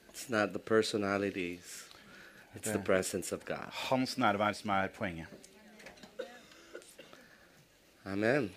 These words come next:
Speaker 2: Amen.
Speaker 1: Wow, what a way to s-, to start the introduction. Camilla, that's awesome.
Speaker 2: <laughs> Jeg vet ikke hvordan man skal starte en sånn introduksjon, for det er så, så voldsomt. <laughs>
Speaker 1: You know,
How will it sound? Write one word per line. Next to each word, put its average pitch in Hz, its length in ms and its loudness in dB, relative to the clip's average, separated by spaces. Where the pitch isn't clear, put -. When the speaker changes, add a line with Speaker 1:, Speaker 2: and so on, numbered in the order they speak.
Speaker 2:
Amen. 107 360 -4
Speaker 1:
Wow, 110 420 -4
what 113 100 6
a 113 100 8
way 120 300 12
to 107 400 6
s-, - 200 0
to - 80 -6
start 113 540 8
the 95 140 -2
introduction. 101 640 4
Camilla, 107 520 0
that's 117 300 4
awesome. 104 600 2
Speaker 2:
<laughs> - 1200 4
Jeg 131 60 4
vet 139 80 10
ikke 131 80 6
hvordan 139 160 8
man 135 100 10
skal 156 140 6
starte 147 240 12
en 139 60 6
sånn 147 180 10
introduksjon, 160 680 10
for 214 80 12
det 202 300 12
er 208 100 10
så, 185 100 10
så 170 140 10
voldsomt. 160 500 8
<laughs> - 1600 -6
Speaker 1:
You 107 60 -8
know, 104 240 -4